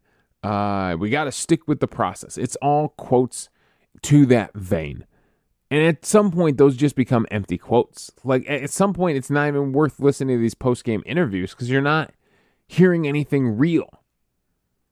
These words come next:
"Oh, yeah, I, I just gotta keep grinding out there." Like, what does that mean? What does that mean? No, something has to change. Something has to, s-, they gotta stir this thing up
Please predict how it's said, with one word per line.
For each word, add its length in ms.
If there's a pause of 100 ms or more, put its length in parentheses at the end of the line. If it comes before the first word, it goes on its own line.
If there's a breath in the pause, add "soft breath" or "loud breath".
(180)
"Oh, 260
yeah, 260
I, 160
I 120
just 200
gotta 220
keep 260
grinding 480
out 220
there." 340 (1200)
Like, 160
what 140
does 120
that 180
mean? 520 (760)
What 140
does 100
that 140
mean? 260
No, 260 (420)
something 520
has 300
to 80
change. 500 (680)
Something 720
has 340
to, 80
s-, 160
they 220
gotta 480
stir 420
this 180
thing 220
up 280